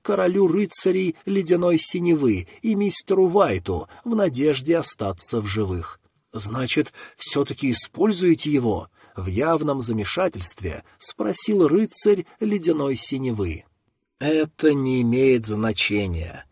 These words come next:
Ему нечего выбрать». Эдвард прищурил глаза, когда говорил. Учитывая подозрительность короля ночной реки, он совершит убийство красиво. Помимо Хан Сеня, все в его команде умрут,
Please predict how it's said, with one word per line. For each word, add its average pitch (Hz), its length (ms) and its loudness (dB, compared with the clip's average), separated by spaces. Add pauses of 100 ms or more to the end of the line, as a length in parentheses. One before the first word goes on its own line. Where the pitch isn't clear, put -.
Ему 202 300 2
нечего 170 520 4
выбрать». 143 680 0 (240)
Эдвард 170 560 2
прищурил 151 580 4
глаза, 123 480 0
когда 123 380 0
говорил. 107 600 -2 (360)
Учитывая 196 640 4
подозрительность 170 960 2
короля 135 380 2
ночной 156 440 0
реки, 180 500 0 (200)
он 208 200 2
совершит 180 760 2
убийство 175 640 -2
красиво. 123 760 -4 (300)
Помимо 110 340 2
Хан 98 240 -2
Сеня, 113 640 0 (180)
все 147 400 2
в 139 40 -2
его 147 280 4
команде 117 580 0
умрут, 107 480 -2